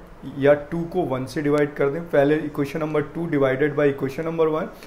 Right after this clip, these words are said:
then equation number three divided by equation number two and generate equation number four and five and also divided by equation number five divided by equation number four,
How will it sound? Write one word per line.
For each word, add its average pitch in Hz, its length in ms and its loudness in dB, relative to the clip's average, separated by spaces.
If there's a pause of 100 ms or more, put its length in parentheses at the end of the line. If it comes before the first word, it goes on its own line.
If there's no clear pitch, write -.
(260)
then 170 200 6
equation 180 440 -4
number 180 300 -2 (160)
three 165 160 -6
divided 156 460 2
by 160 180 4
equation 143 380 -4
number 139 180 -2 (140)
two 175 100 -4 (400)
and 147 240 2
generate 160 380 2
equation 151 400 -4
number 151 160 -2 (100)
four 185 200 2
and 147 260 -2
five 123 180 0 (360)
and 143 240 4
also 165 300 2
divided 156 540 2
by 151 140 8 (240)
equation 165 340 -4
number 156 160 0 (140)
five 151 340 2 (760)
divided 151 400 6
by 190 80 4
equation 160 420 -2
number 151 320 4 (440)
four, 151 200 4